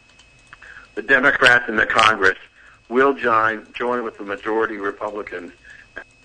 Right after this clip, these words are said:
basically say, "We have to stop this." Because allowing the Iranian government all the enriched material, knowing that in the forty-some years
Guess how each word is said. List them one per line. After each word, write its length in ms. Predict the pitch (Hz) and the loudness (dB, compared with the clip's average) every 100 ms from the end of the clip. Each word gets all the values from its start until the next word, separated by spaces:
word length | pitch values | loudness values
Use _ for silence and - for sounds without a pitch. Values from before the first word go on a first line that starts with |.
| - - | -20 -18
basically 340 | - 110 104 95 | -12 -8 -6 -6
say, 140 | 110 98 | -4 -4
"We 200 | 98 101 | 0 2
have 200 | 95 - | 2 0
to 100 | 87 | -12
stop 320 | 87 85 - | -6 -6 -6
this." 140 | - - _ _ _ _ _ - _ _ | -18 -20 _ _ _ _ _ -20 _ _
Because 480 | - - 120 127 127 - | -12 0 4 4 2 0
allowing 580 | 113 117 135 160 151 123 110 | 2 4 6 4 2 -4 0
the 240 | 120 113 - | 2 2 0
Iranian 540 | 107 107 123 135 127 | 0 2 2 2 -2
government 400 | 117 110 101 101 - - | 0 0 -2 -10 -10 -4
all 340 | 107 120 135 135 | 2 4 4 0
the 140 | 120 | -4
enriched 520 | 104 104 135 - - - - | -6 -2 -2 -2 -16 -18 -14
material, 560 | - 123 98 80 - _ _ _ _ _ - - _ _ | -8 -4 -4 -6 -12 _ _ _ _ _ -20 -20 _ _
knowing 680 | 107 127 160 147 104 101 107 _ _ _ | -2 2 4 2 -2 -10 -20 _ _ _
that 460 | 113 117 113 110 - | -4 4 4 2 -4
in 240 | 117 113 110 | -10 -10 -10
the 320 | 110 104 104 _ _ _ _ _ _ _ _ - | -10 -12 -16 _ _ _ _ _ _ _ _ -8
forty-some 640 | 147 165 165 - 143 127 | 0 0 0 -6 -6 -6
years 440 | 127 113 95 98 | -4 -4 -4 -8